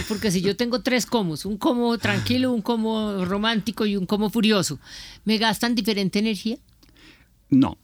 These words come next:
Speaker 2: ga-, eh, lo que implica es que, si, bueno, si son, si es, si ese como está entre dos personas que se entienden claramente que, que, que no importa la ortografía ni la entonación,
Speaker 1: Ujú.
Speaker 2: etcétera, como que van en su línea, el como acabo de decirlo, como
Speaker 1: Ujú.
Speaker 2: que van en su línea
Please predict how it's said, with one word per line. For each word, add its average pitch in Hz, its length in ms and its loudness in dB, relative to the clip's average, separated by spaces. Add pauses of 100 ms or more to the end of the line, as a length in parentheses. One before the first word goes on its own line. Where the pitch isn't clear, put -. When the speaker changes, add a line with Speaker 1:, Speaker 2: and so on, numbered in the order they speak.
Speaker 2:
ga-, 113 240 -2 (320)
eh, - 240 -2
lo 123 120 -2
que 123 100 -2
implica 143 440 -2
es 139 120 -2
que, - 420 -4
si, - 300 -6
bueno, 110 180 -2
si 117 120 -2
son, 147 360 0
si 131 300 0
es, 131 100 0
si - 240 -4
ese 110 140 -2
como 185 500 0
está - 220 -2
entre 113 160 -2
dos 127 80 -4
personas 139 360 0
que 107 120 -4
se 98 60 -2
entienden 113 420 0
claramente 147 640 0
que, 104 360 -2
que, - 280 -4 (160)
que 107 120 0
no 101 80 2
importa 143 360 0
la 151 80 2
ortografía 117 460 0
ni 120 80 2
la 143 80 4
entonación, 110 440 0
Speaker 1:
Ujú. 113 80 -2
Speaker 2:
etcétera, 131 500 0 (380)
como 123 160 4
que - 140 -2
van 117 260 2
en 151 80 2
su 165 140 0
línea, 135 260 4
el 92 140 -4
como 90 260 -2
acabo 90 220 -4
de 92 60 0
decirlo, - 360 -6 (140)
como 160 160 2
Speaker 1:
Ujú. - 100 2
Speaker 2:
que 131 60 2
van 110 100 4
en 127 80 2
su 185 140 0
línea 139 520 2